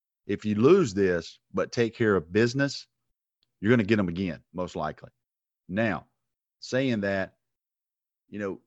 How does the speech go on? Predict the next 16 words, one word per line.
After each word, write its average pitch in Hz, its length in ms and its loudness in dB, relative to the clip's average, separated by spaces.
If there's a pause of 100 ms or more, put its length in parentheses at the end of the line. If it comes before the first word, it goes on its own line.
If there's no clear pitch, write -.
(120)
this 117 200 -8
team 127 300 -4
right 107 200 -4
here 113 280 -4
is 98 260 -6
built 110 480 0
to 104 80 -6
win 101 220 -2
every 104 280 -2
game. 90 280 -8 (720)
They've 90 200 -6
got 92 160 -2
every 101 680 -4
piece 120 360 -12
you 110 60 -8
need. 95 220 -6